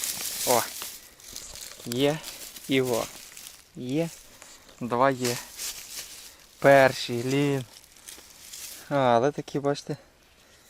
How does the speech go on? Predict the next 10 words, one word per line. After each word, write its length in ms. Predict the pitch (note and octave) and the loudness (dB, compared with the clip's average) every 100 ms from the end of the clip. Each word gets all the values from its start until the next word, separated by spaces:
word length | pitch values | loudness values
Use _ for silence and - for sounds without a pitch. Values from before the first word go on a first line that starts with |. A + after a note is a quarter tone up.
| _ _ _ _ | _ _ _ _
курінчики. 720 | - C3+ C3+ C3 - C3+ C#3 - - - _ - - - - _ _ _ _ _ _ _ _ _ _ _ _ _ | -6 -2 0 -2 -4 -6 -6 -6 -14 -20 _ -20 -20 -20 -20 _ _ _ _ _ _ _ _ _ _ _ _ _
Поїджені, 680 | C#3+ C3+ B2+ B2 D#3+ F#3 - | -2 0 -2 -2 0 0 -2
але 240 | D#3+ F3+ | -2 -4
чистий. 460 | E3+ - G#2+ - B2 B2+ - - - - - - - - - - - - - | -6 -4 -6 -6 -14 -16 -20 -20 -20 -20 -20 -20 -18 -18 -16 -18 -20 -20 -16
А 80 | A#2+ | -12
той 240 | - D3 | -4 -4
теж 240 | - B2 C#3 | -2 -4 -4
з'їджений, 680 | A#2+ C3+ C#3 D3 F#3 G3+ G3 - _ - - | -6 -6 -6 -2 0 0 -2 -14 _ -20 -4
але 260 | B2+ E3+ | -2 -2
чистенький. 600 | - G#2 - G#2+ G#2+ A2+ | -4 -8 -6 -6 -6 -10